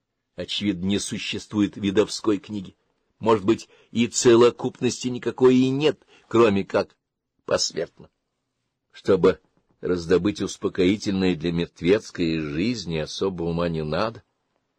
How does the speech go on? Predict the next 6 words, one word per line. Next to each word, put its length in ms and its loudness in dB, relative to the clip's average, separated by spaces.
Чего 640 2
я 260 4
в 60 -8
таком 380 -4
случае 440 -2
дожидаюсь? 1080 -2